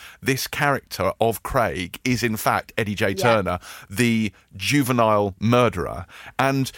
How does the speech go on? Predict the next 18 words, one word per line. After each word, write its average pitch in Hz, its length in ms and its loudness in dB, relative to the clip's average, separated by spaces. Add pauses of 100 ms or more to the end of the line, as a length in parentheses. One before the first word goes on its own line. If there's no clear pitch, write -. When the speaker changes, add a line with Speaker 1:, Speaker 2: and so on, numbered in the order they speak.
(360)
Speaker 1:
whether 156 380 2
he 165 340 -4
is 170 240 2
or 139 280 0
isn't 107 360 0
affects - 480 -2
the 135 100 0
way 120 220 4
you're, 113 640 2
you're 117 160 -2
understanding 113 380 -2
each - 160 -4
scene, - 180 0
because 117 240 -4
it's - 120 -6
played 139 260 2
out 131 100 0
from, 120 500 -2